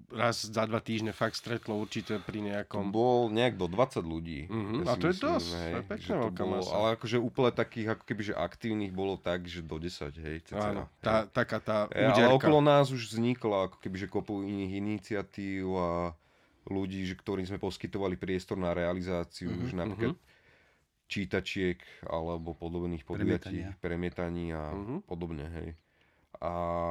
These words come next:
Speaker 2: a v Trnave vtedy v-, na tú realizáciu mladých ľudí nič neexistovalo, hej.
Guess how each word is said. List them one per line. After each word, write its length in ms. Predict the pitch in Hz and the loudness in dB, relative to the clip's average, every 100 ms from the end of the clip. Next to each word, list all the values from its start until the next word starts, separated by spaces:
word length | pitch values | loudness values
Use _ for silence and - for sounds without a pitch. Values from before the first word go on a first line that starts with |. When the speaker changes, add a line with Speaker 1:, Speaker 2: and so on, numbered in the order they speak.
| 85 | -2
Speaker 2:
a 100 | - | -4
v 80 | - | -4
Trnave 320 | - 104 104 98 | -4 -2 0 -2
vtedy 380 | - 110 104 | -4 -6 -4
v-, 160 | 92 - _ _ _ _ _ | -8 -14 _ _ _ _ _
na 160 | 110 110 | -2 -2
tú 180 | - 113 | 0 2
realizáciu 880 | 107 113 113 101 95 95 - 101 98 | 4 4 2 2 0 0 -6 -6 -4
mladých 440 | 98 95 92 95 | -2 -2 -2 -4
ľudí 320 | 92 98 95 98 | -2 -4 -4 -4
nič 220 | 98 92 | -4 -2
neexistovalo, 1000 | 98 98 90 78 - 87 78 76 76 80 | -2 -2 -4 -10 -8 -6 -4 -4 -6 -6
hej. 240 | 82 92 | -6 -6